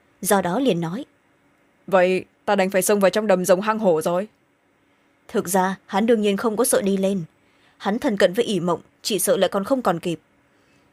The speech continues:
Speaker 1: Ngay cả với kiếm bình, hắn cũng lại có thiện cảm.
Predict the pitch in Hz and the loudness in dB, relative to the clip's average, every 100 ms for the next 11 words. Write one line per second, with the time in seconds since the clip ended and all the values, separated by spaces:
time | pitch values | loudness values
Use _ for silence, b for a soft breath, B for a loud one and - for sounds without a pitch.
0 | - 202 190 185 190 196 208 262 180 151 | -4 -2 0 2 0 2 -2 0 -4 -4
1 | _ - 190 196 240 262 - 233 226 139 | _ -6 -4 -2 -2 0 -2 0 0 0
2 | 185 156 | -6 -6